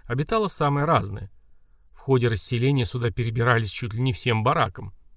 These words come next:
И нравы на первых порах мало чем отличались от барачных. Если гуляли, так всем домом. Случалось, выносили празднично накрытые столы во двор.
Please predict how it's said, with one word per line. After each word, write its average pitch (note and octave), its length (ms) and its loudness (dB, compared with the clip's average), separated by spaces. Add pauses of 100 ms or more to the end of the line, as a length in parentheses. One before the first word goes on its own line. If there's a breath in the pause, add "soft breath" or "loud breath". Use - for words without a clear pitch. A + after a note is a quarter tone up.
(180)
И D#3 100 2
нравы B2 380 6
на A2 140 2
первых A2 340 -2
порах F#3+ 380 4
мало E3+ 300 0
чем B2 220 0
отличались A2+ 640 0
от G#2 80 -4
барачных. G#2+ 640 -2 (560)
Если G3 240 -2
гуляли, G3+ 460 6
так - 180 -4
всем A#2+ 280 -2
домом. G#2+ 400 -2 (300)
Случалось, C3 500 2
выносили A#2+ 520 0
празднично A2+ 540 2
накрытые A#2 520 0
столы G#2 380 0
во C3 120 0
двор. B2+ 320 -4